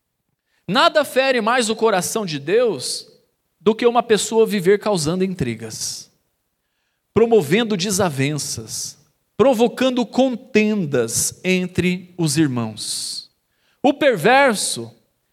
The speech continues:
ele destrói a união lançando sementes que produzem uma colheita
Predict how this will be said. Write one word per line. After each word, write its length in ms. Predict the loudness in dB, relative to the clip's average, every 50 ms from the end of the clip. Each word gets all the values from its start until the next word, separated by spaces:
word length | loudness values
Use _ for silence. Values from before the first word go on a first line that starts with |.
| _ _ 0
ele 220 | 0 0 0 0
destrói 960 | -4 -2 -2 -2 -2 -4 -4 -4 -2 0 0 2 2 2 2 2 0 -2 -4 -4
a 120 | 0 0 0
união 560 | 0 -2 -2 -2 0 0 0 0 0 0 -2
lançando 500 | -2 -4 -4 -6 -4 -4 -4 -4 -4 -4
sementes 840 | -2 0 0 0 0 -2 -4 -4 -4 -6 -4 -2 -2 -2 -2 -2
que 120 | -4 -4 -6
produzem 560 | -2 -2 -2 0 0 -2 -2 -2 -2 -4 -4
uma 160 | -2 -4 -4
colheita 880 | -4 0 2 2 2 2 0 0 0 0 -2 -4 0 2 2 2 2